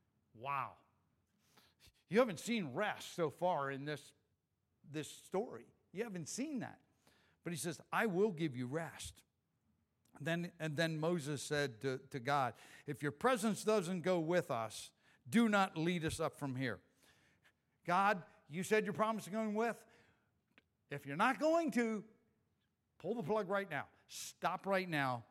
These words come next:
because, um, I, I don't wanna go there. "For how then can it be known that I have found favor in your sight and your people?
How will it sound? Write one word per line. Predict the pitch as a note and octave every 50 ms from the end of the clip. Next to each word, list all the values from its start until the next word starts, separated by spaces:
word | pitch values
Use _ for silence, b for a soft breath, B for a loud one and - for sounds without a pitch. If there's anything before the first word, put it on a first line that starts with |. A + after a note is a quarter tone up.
| _ _ -
because, | - E3 - - E3+ D#3+ D#3 D#3 C3 - D#3+
um, | E3 D#3 D3+ D3+ C#3 C3 B2+ - - - - -
I, | C#3+ D3+ D3+ -
I | D3+ E3
don't | E3 D#3+ D#3
wanna | D3 C#3+ C3
go | B2 D3 C#3+ C#3
there. | A#2+ B2 A2 F#2+ - b b b b b b b b b b _ _ _ _ _ _ _ _ _ _ _ _ _ _ _ _ _ _ _ _ _ _ _ _ _
"For | - D#3
how | C3 D3+ G3+ A3 A#3
then | G#3+ F#3+ E3+ D3 C3 A#2+ A2 A2 - -
can | - F3 E3+
it | E3 A#2+ -
be | F3 E3+ D#3+
known | D#3+ D#3+ E3+ F#3 F3 D3+ C#3+ C#3
that | C3 C3+ B2+
I | C#3 D3+ D3
have | D3+ D#3 B2+ -
found | - D3 C#3 C3 B2 - - -
favor | E3+ E3 E3 E3 D3 E3+ E3+
in | E3 E3
your | E3 E3 D3+
sight | - - - B2+ A2 G#2+ G#2+ - _ _ - -
and | C3 B2+
your | B2+ B2+ A#2
people? | - - C3 A#2 G#2+ - - F2+